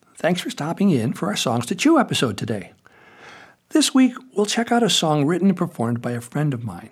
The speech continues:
Joe Jenks. The song's called Men Are Good. It's on my Ebenezer's Makeover album, which is a delightful adaptation of the Dickens Christmas Carol story, blended with powerful songs from the feminist men's and women's movements,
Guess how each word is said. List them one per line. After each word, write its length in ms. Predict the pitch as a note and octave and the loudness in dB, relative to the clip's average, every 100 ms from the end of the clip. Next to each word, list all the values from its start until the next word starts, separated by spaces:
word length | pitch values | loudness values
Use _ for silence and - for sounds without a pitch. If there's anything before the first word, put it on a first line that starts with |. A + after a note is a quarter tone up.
| _ - | _ 0
Joe 180 | C#3+ | 2
Jenks. 560 | C3+ B2+ F#2+ F2 - - _ _ - _ _ _ | 2 0 -2 -8 -14 -14 _ _ -20 _ _ _
The 100 | D3 | -2
song's 380 | C#3+ D3 E3+ | 2 2 2
called 340 | - B2+ A2 A#2 | -2 -4 -2 0
Men 360 | A#2+ C3+ D3+ - | 2 2 0 -2
Are 140 | B2 A#2+ | -6 -2
Good. 360 | C3 G#2+ E2+ - _ _ _ _ | -2 -4 -8 -16 _ _ _ _
It's 160 | C#3 D#3+ | 0 2
on 140 | D3 | 2
my 100 | D3 | 2
Ebenezer's 520 | C3+ C#3 C#3+ C3+ C3+ | 2 2 2 0 0
Makeover 500 | C3 C3+ D3+ D3 D3+ | 0 0 0 2 0
album, 340 | C#3+ D3+ D#3+ - _ _ | 2 0 -2 -8 _ _
which 180 | C#3+ C#3+ | -4 0
is 140 | C3 | -2
a 60 | A#2 | -2
delightful 520 | A#2+ B2 C#3+ - C#3+ | -2 0 0 0 -2
adaptation 840 | B2 B2+ A#2+ B2 - C3+ - A#2+ | -2 0 -2 -2 -2 0 0 -2
of 100 | A2 | -4
the 160 | A2+ G#2+ - - _ | -6 -10 -16 -20 _
Dickens 460 | D3+ D3 D3 C3 - | -2 0 -2 -4 -4
Christmas 340 | - G#3 F#3 | 0 2 2
Carol 300 | - A2 F#2+ | 0 -4 -2
story, 420 | - - - - _ _ _ _ | -6 -8 -10 -16 _ _ _ _
blended 260 | C#3 C#3+ D3 | 0 2 2
with 180 | C#3 | 0
powerful 400 | - B2+ C#3+ - | 2 2 2 0
songs 340 | C#3 C3+ B2+ B2+ | -2 0 0 0
from 140 | C#3 | -2
the 80 | B2 | 0
feminist 420 | C#3 C3 C3 A#2 | 0 0 0 0
men's 300 | C3 B2 A#2+ | 0 0 0
and 140 | C3+ C#3 | 0 2
women's 340 | G3 B2+ G#2+ | 4 2 -2
movements, 440 | G#2 F2+ F2+ - | -10 -10 -14 -14